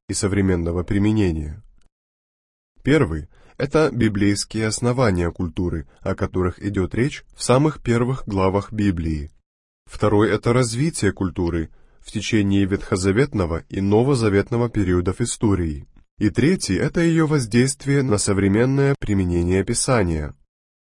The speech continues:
Итак, начнём с библейских оснований культуры. Исследование библейских оснований культуры мы начнём с первых одиннадцати глав книги «Бытие».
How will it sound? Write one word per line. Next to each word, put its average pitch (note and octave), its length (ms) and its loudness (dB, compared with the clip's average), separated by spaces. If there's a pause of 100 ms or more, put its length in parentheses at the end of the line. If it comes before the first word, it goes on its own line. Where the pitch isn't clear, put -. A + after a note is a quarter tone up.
(140)
Итак, A#2 480 0 (260)
начнём B2+ 680 0
с A2 120 -6
библейских A2 680 -2
оснований F#2+ 680 0
культуры. F#2 640 -4 (680)
Исследование F#2 840 2
библейских G#2 640 -2
оснований F#2+ 580 -2
культуры G2 600 -4 (240)
мы B2+ 120 0
начнём D3 520 0
с - 100 -4
первых B2 460 2
одиннадцати G#2+ 640 0
глав G#2 340 0
книги G2 340 -2
«Бытие». G2+ 640 0